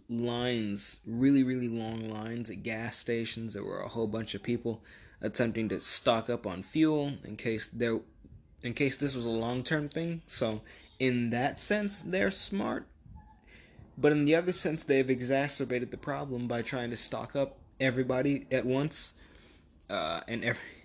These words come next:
effectively, you had a bank run, except instead of the bank, it was the gas station.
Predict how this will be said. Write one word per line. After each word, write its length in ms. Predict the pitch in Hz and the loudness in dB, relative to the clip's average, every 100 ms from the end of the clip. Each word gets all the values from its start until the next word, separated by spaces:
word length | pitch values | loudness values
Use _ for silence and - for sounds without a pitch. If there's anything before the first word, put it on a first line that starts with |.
| - - - | -18 -18 0
effectively, 560 | 135 135 156 151 135 131 | 2 4 4 4 4 4
you 140 | 131 | 4
had 120 | 135 117 | 4 2
a 60 | |
bank 360 | 110 113 120 127 | 0 0 0 -2
run, 360 | 151 165 190 175 - | -4 -2 -4 -8 -8
except 420 | 123 120 - 127 | -4 -2 0 -2
instead 280 | 123 120 127 | -2 -4 -4
of 80 | 113 | -4
the 80 | 110 | -4
bank, 320 | 120 123 123 | -2 -2 -4
it 80 | 101 | -6
was 220 | 110 - | -6 -6
the 140 | 113 | -4
gas 380 | 113 110 113 110 | -2 0 0 0
station. 640 | - 117 117 110 - 120 | -2 0 0 -2 -4 -8